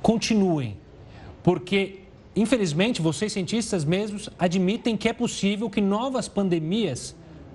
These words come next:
surjam no mundo. Então, quanto é importante a gente investir como sociedade na pesquisa desses vírus pra evitar futuras pandemias? Ou não até evitar, mas saber como, é, enfrentá-las?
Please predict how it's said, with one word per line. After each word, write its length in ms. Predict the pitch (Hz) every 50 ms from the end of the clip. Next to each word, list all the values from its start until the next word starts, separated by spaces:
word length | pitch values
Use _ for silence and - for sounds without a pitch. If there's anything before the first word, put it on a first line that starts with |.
| - -
surjam 460 | - - - 294 302 190 131 131 104 - - - - - - - - - -
no 140 | 151 160 156
mundo. 420 | 156 151 147 139 127 120 113 - - - - - -
Então, 220 | 170 156 269 269
quanto 240 | 269 - 311 294 349
é 20 |
importante 460 | 339 339 269 226 190 - 226 233 226 220
a 20 |
gente 260 | 180 220 226 - 214
investir 680 | 214 196 165 170 180 165 - - - - 214 202 - - - - - - - - - -
como 260 | - 190 196 196 190
sociedade 920 | - - - 240 226 - - 214 185 151 143 170 190 202 185 147 131 135 - - - - - - - -
na 180 | 156 190 208
pesquisa 680 | 202 - - 196 - - - - - 240 285 294 254 247
desses 380 | 190 170 196 185 - 175 156 131
vírus 320 | 156 226 226 - - -
pra 260 | - - - 214 220
evitar 880 | 226 196 180 208 - - - 208 202 208 - - - - - - - - -
futuras 640 | - - 180 180 - 180 - 220 247 240 214 - -
pandemias? 680 | - 196 185 170 170 175 208 247 254 208 - - - - - -
Ou 100 | - 190
não 240 | 202 233 277 311 285 - - - - - - -
até 240 | 156 151 - 202
evitar, 480 | 208 214 175 185 - - 185 175 - - - - - - - -
mas 160 | 170 165 -
saber 540 | - 196 160 147 139 202 233 233 240 - -
como, 400 | - 208 214 220 214 214 208 - - - - - - -
é, 240 | - 170 175 170 - - - - - -
enfrentá-las? 1080 | - 202 233 233 - 214 196 180 147 - 170 147 135 120 113 104 - - - - -